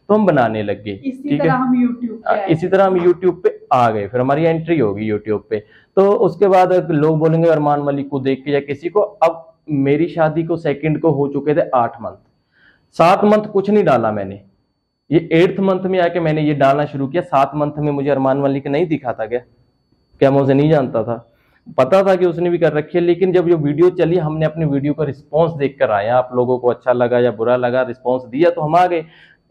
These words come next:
Speaker 1: Instagram पे मैंने फर्स्ट reel डाली, second reel डाली, third डाली, नहीं चली, fourth डाली ना, एक million view आए, आप check करो। तो भाई, आप लोगों ने प्यार दिया, तो वहाँ भी डालने लग गए। Facebook पे गए,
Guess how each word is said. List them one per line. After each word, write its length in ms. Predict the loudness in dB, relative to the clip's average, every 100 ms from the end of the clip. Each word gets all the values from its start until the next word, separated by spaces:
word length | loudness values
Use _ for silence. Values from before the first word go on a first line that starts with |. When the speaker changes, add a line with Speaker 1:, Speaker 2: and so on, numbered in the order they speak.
| -4
Speaker 1:
Instagram 480 | 0 2 4 2 2
पे 80 | -2
मैंने 220 | 0 0
फर्स्ट 520 | -2 -4 0 0 0
reel 220 | -2 -2 0
डाली, 320 | -2 -4 -12 -2
second 340 | -2 0 -4
reel 240 | 0 0 0
डाली, 240 | -2 -4
third 400 | -6 0 2 2
डाली, 220 | 0 0
नहीं 200 | -2 -2
चली, 180 | -4 -6
fourth 420 | -6 -2 -2 -2
डाली 280 | -2 0 0
ना, 240 | 0 -2 -8 _ _
एक 180 | -4 -2 0
million 420 | 0 2 0 -2
view 240 | -4 -6
आए, 100 | -8 -12 _ -8
आप 100 | -4
check 180 | -4 -4 -6
करो। 140 | -8 -10 _ -20 -20 -20 _ _ 0
तो 80 | 2 2 -2 -6 -12 -4
भाई, 220 | 0 2
आप 200 | 2 0
लोगों 240 | -2 -2
ने 100 | -2
प्यार 320 | -2 0 2 0
दिया, 260 | -2 -2 -4 -12 _ -4
तो 80 | 0
वहाँ 260 | 0 0
भी 80 | 0
डालने 300 | 0 0 0
लग 180 | -2 -4
गए। 100 | -4
Facebook 440 | -2 -2 -2 -6
पे 200 | -4 -2
गए, 260 | 2 2